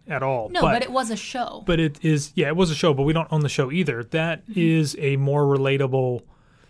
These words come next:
Speaker 1: experience than what Our Tower of Terror
Speaker 2: Mm-hmm.
Speaker 1: is. So in the future, they may change it. Um, but at the same time, our, the, at least the track and how it works, I think is better than theirs.
Speaker 2: Yes,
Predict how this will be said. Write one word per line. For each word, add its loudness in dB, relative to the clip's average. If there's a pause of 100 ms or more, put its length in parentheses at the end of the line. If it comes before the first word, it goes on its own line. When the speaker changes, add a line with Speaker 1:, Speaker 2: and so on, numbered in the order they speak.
(320)
Speaker 1:
experience -2
than 0
what -2
Our 0
Tower -2
of -8
Terror -4
Speaker 2:
Mm-hmm. -10
Speaker 1:
is. -12
So 0 (100)
in 0
the 2
future, -2
they 0
may -2
change -4
it. -6 (400)
Um, -2 (400)
but 0
at -4
the -16
same -2
time, 0 (840)
our, 2 (320)
the, -2
at 0
least 2
the 0
track -2 (1300)
and -4
how -2
it -6
works, -6 (100)
I -4
think -2
is -6
better -2
than -12
theirs. -16 (100)
Speaker 2:
Yes, -16